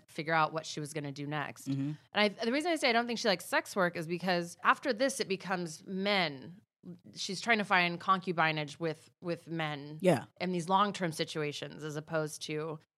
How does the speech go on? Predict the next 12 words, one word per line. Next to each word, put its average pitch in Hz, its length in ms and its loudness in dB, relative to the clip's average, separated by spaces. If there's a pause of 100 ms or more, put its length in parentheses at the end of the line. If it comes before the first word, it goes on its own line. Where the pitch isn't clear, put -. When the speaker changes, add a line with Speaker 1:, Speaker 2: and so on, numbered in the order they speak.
(220)
Speaker 1:
brothel 165 460 6
work. - 400 -8
Speaker 2:
True. 233 200 6
Yeah, 160 160 8
she's 185 180 4
Speaker 1:
You 190 80 10
Speaker 2:
looking 180 160 8
Speaker 1:
know? 165 60 4
Speaker 2:
for 175 120 -2
more, 156 260 4
uh, 143 100 4
long-term 131 500 0